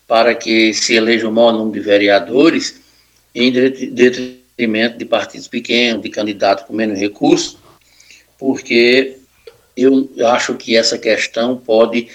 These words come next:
não favorecer tanto a nossa democracia. Isso teria que ser uma coisa estudada de uma maneira melhor, discutida de uma maneira melhor, mas não do jeito que foi feito. O fim da coligação,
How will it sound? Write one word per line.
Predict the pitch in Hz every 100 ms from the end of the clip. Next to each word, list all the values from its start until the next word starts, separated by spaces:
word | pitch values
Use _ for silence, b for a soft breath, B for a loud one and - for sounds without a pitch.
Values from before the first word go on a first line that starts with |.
| B B
não | - 131 165
favorecer | 160 143 123 127 120 - 127 127 -
tanto | 139 151 139
a | 120
nossa | 123 127 135
democracia. | 143 143 139 - - - 107 95 - B B B B
Isso | 113 -
teria | 117 120
que | 117
ser | 113
uma | 107
coisa | 107 101 - -
estudada | - 107 127 123
de | 110
uma | 110
maneira | 104 101 98
melhor, | 113 135 110 104 - B B B -
discutida | 123 - 127 - 147 147
de | 123
uma | 117
maneira | 110 104 104
melhor, | 120 147 131 135 139 B B B B B
mas | 120 123 123
não | 123 123 135
do | 143
jeito | 117 123 127
que | 123
foi | 127 120
feito. | 113 107
O | 104
fim | - 175
da | 170
coligação, | 156 147 135 123 - 139 160 175